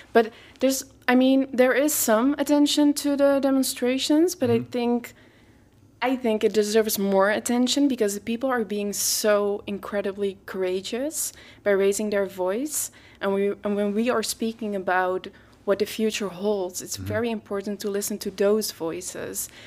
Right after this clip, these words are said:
Speaker 1: not the Afghan diaspora in the West or anywhere else, but the
Speaker 2: Mm-hmm.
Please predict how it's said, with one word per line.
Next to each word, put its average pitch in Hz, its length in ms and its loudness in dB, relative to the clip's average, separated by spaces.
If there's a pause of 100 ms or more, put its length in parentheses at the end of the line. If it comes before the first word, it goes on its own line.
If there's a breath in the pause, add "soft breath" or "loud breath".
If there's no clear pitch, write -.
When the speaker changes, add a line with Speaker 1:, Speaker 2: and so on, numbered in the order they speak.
(140 loud breath)
Speaker 1:
not 196 220 2
the 233 120 2
Afghan 208 340 2
diaspora 185 760 -4
in 190 200 -4
the 185 80 -8
West 185 400 -2
or 185 80 -4
anywhere 185 360 -8
else, 226 300 -2
but 196 140 -10
the - 60 -10
Speaker 2:
Mm-hmm. - 80 -8